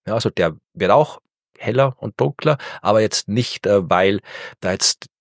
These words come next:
so wahnsinnig viel Material von dem einen zum anderen fließt und dann irgendwo die Kernfusion explosionsartig einsetzt. Die Helligkeitsänderung bei Sternen wie A G Draconis funktioniert ein bisschen anders. Da gibt's eine ruhige Phase. Das ist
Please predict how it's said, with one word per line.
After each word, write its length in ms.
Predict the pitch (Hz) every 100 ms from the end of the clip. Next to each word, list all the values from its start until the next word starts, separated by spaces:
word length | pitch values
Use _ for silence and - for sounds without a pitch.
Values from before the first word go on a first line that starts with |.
| _ -
so 300 | - 113 98
wahnsinnig 400 | - 101 101 98
viel 120 | -
Material 480 | 92 - 82 76 87
von 120 | -
dem 120 | 90
einen 180 | 80 85
zum 140 | - -
anderen 340 | 85 90 90
fließt 460 | - - 92 95 -
und 180 | 85 -
dann 240 | - 80 80
irgendwo 320 | 78 82 82
die 300 | - 80 82 _ _ _ -
Kernfusion 640 | - 87 98 - 90 85 -
explosionsartig 760 | - - 98 92 92 92 -
einsetzt. 540 | - - - - - - - - -
Die 80 | 95
Helligkeitsänderung 1000 | - 127 160 - 139 120 127 131 123 123 - -
bei 120 | 98
Sternen 600 | - - 87 110 117 98
wie 200 | - -
A 100 | -
G 140 | - 107
Draconis 460 | 104 - 123 139
funktioniert 380 | - 139 - 160
ein 80 | 127
bisschen 200 | 120 -
anders. 460 | - 90 71 - - _ - - _
Da 80 | -
gibt's 300 | 160 - -
eine 280 | 101 98 -
ruhige 440 | 101 90 160 151 92
Phase. 500 | - 71 82 160 185 _ - _ _
Das 140 | -
ist 240 | - -